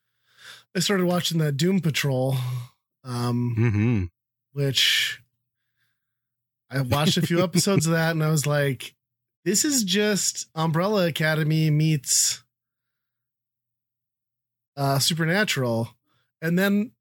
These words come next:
Speaker 1: they brought in Crowley and I was like, "This is exactly
Speaker 2: <laughs>
Speaker 1: Umbrella Academy meets Supernatural." And, uh, I don't like it as much of, as either of those shows, but it's pretty damn entertaining.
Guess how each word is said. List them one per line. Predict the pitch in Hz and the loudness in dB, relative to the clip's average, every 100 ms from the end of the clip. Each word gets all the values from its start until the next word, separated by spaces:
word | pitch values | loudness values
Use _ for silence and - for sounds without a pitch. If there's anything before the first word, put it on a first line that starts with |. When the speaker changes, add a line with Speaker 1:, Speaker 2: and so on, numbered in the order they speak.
| - | -6
Speaker 1:
they | 170 | -2
brought | 151 175 | 0 0
in | 208 208 | 0 -2
Crowley | - 214 254 170 139 | 0 0 0 0 0
and | 135 | 0
I | |
was | 147 | 0
like, | 139 123 | 0 0
"This | 160 185 | 0 2
is | 202 | 2
exactly | 240 240 277 233 233 208 165 131 127 214 - 208 190 | 2 2 2 0 0 0 2 0 2 0 0 -4 -4
Speaker 2:
<laughs> | - 185 - - - | -4 -4 -4 -8 -4
Speaker 1:
Umbrella | 208 185 185 180 170 | 0 0 0 0 0
Academy | 160 170 165 165 160 | 0 0 0 0 2
meets | 160 156 127 | 2 0 0
Supernatural." | - 156 156 143 143 135 - 131 123 120 110 - | -2 0 0 0 0 0 0 0 0 -2 -4 -8
And, | 139 143 143 | -2 0 0
uh, | 147 147 147 139 - _ _ _ | 2 2 0 -2 -8 _ _ _
I | 151 | -2
don't | 170 208 | 0 0
like | 185 185 | 0 0
it | 165 | 0
as | 139 | 0
much | 165 156 | 0 0
of, | 151 147 | 0 -2
as | 165 143 - | -2 -2 -2
either | 135 190 | -2 0
of | 185 127 | 0 0
those | 135 127 | -2 0
shows, | 139 131 156 139 | 0 0 0 0
but | 131 123 - _ _ _ _ _ _ _ _ _ | 0 -2 -4 _ _ _ _ _ _ _ _ _
it's | 151 - | -12 -4
pretty | 320 339 311 302 294 - | 0 0 2 0 -2 -4
damn | 143 131 170 208 | -6 -2 0 2
entertaining. | 208 185 170 208 202 180 180 | 0 0 0 0 0 0 -2